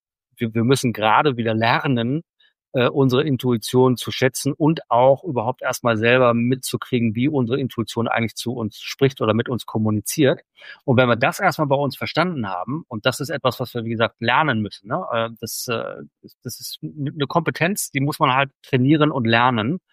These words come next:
Äh, so ähnlich, was ich vorhin meinte, wie eine Fremdsprache, äh, oder auch ein Musikinstrument.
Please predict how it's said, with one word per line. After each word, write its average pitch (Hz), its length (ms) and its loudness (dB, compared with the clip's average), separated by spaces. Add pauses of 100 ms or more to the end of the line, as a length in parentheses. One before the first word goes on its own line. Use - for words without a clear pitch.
(360)
Äh, 120 160 2
so 113 120 2
ähnlich, 131 360 2
was 117 160 2
ich 117 100 -6
vorhin 123 200 2
meinte, 123 380 2
wie 120 60 0
eine 117 120 -2
Fremdsprache, 117 640 0
äh, 139 180 4
oder 120 500 0
auch 110 100 0
ein 107 40 0
Musikinstrument. 113 840 0